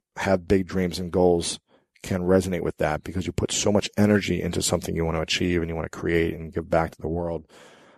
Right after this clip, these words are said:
So for me, I'm very proud of everything I've achieved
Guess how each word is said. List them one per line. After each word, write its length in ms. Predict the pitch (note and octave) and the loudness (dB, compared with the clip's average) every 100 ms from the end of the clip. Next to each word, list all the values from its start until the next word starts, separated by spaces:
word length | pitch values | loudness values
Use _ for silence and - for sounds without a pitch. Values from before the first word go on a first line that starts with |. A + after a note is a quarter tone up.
| _ | _
So 120 | - | -2
for 100 | G#2+ | 0
me, 180 | A#2 B2+ | 2 0
I'm 320 | G2 A#2 A#2+ | 2 2 0
very 360 | F#2 G#2 G#2 G2+ | 2 4 4 2
proud 560 | - - F#2 F#2 F2+ - | -2 -2 0 2 0 -2
of 500 | F2+ E2 - - - - _ | -6 -6 -8 -10 -12 -18 _
everything 540 | G2 G#2 G#2 - F#2 F2 | 2 4 4 2 -2 0
I've 120 | E2 | -2
achieved 640 | E2 - G2 F2+ E2+ - | -2 -2 0 0 0 -6